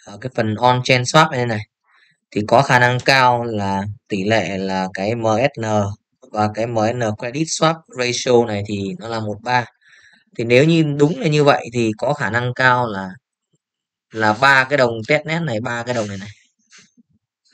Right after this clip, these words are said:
Ba cái đồng này nó sẽ bằng một cái đồng mainnet. Đó, thì mình có thể, có thể lấy một trăm linh bảy. Ờ, đây mình làm một cái phép tính thôi cho nó dễ, một trăm linh bảy chia cho ba đi. Đó, thì bạn sẽ kiếm được khoảng ba mươi lăm cái đồng này.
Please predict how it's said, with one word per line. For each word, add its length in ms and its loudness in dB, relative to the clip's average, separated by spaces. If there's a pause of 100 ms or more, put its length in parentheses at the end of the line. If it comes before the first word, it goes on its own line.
(460)
Ba 160 2
cái 100 2
đồng 160 0
này 140 -2
nó 120 -4
sẽ 120 -4
bằng 240 -8
một 120 -8
cái 80 -2
đồng 340 -4
mainnet. 320 0 (160)
Đó, 200 -10
thì 100 -6
mình 200 -6
có 80 -4
thể, 100 -4
có 80 -16
thể 120 -2
lấy 160 -2
một 160 -6
trăm 180 -6
linh 200 -6
bảy. 220 -8 (1500)
Ờ, 120 -12 (260)
đây 160 -6
mình 160 -4
làm 180 -4
một 60 -10
cái 140 -10
phép 180 -2
tính 220 -2
thôi 220 -4
cho 40 -14
nó 120 -10
dễ, 140 -10 (100)
một 140 -12
trăm 240 -6
linh 220 -6
bảy 220 -10 (260)
chia 220 -6
cho 100 -2
ba 260 -2
đi. 120 -6 (340)
Đó, 60 -20 (180)
thì 300 -6
bạn 180 -6
sẽ 200 -6
kiếm 160 -2
được 100 -6
khoảng 160 -8
ba 200 4
mươi 140 -4
lăm 200 -2
cái 100 -4
đồng 140 -4
này. 160 -10